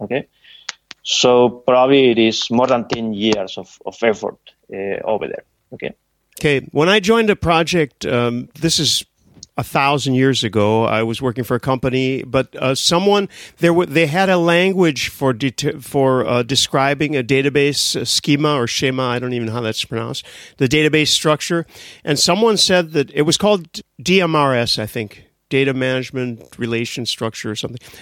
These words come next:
Speaker 2: Someone said it was ten thousand lines of Fortran. Do we have any idea of the number of lines of code that are in this? Just out of curiosity.
Speaker 1: In Corento, you mean?
Speaker 2: Yeah.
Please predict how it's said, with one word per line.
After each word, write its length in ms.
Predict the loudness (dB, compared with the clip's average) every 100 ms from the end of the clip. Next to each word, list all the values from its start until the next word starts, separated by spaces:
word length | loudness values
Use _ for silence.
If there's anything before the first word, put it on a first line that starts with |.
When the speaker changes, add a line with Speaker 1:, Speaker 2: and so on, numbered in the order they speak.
| -8
Speaker 2:
Someone 400 | 0 2 4 2
said 220 | 2 0 0
it 20 |
was 180 | 0 0
ten 340 | 2 2 2
thousand 600 | 2 4 4 2 0 0
lines 540 | 0 2 0 0 -2
of 200 | -2 -6
Fortran. 880 | -8 -2 2 2 0 -4 -2 -4 -4
Do 80 | 2
we 160 | 2
have 180 | 4 2
any 220 | 2 2
idea 480 | 2 2 2 2 2
of 240 | 2 0 0
the 100 | 0
number 280 | 2 0
of 80 | 0
lines 400 | 0 0 0 -2
of 160 | -6 -6
code 560 | 0 2 2 0 -6 -6
that 140 | -2
are 100 | 0
in 160 | 0 -2
this? 360 | -4 -4 -8 _ _ _ -8
Just 180 | -2 0
out 140 | 0
of 60 | 2
curiosity. 720 | 2 2 2 -2 -8 -12 -14 _ _ -6
Speaker 1:
In 120 | 2
Corento, 360 | 2 4 2
you 80 | 2
mean? 220 | 2 -2 -12 -2
Speaker 2:
Yeah. 200 | -2